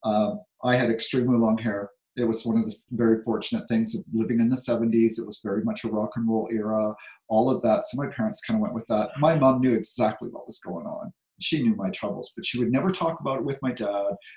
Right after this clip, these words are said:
would never say anything to anybody. It was like I was kinda left on a deserted island and to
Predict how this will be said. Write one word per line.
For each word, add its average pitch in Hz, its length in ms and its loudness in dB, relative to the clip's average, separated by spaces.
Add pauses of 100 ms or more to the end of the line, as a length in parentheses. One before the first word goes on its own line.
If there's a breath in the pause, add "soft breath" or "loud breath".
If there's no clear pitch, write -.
(160 soft breath)
would 113 160 -2
never 123 220 2
say 139 260 -2
anything 131 360 -4
to - 120 -12
anybody. 104 760 -2
It 113 180 -4
was 110 300 -6
like 101 320 -4 (480)
I 117 80 -2
was 113 160 0
kinda 127 220 -2
left 113 240 0
on 113 120 2
a 104 80 -2
deserted 107 440 -6
island 101 420 -2
and 101 180 -4
to 196 220 -6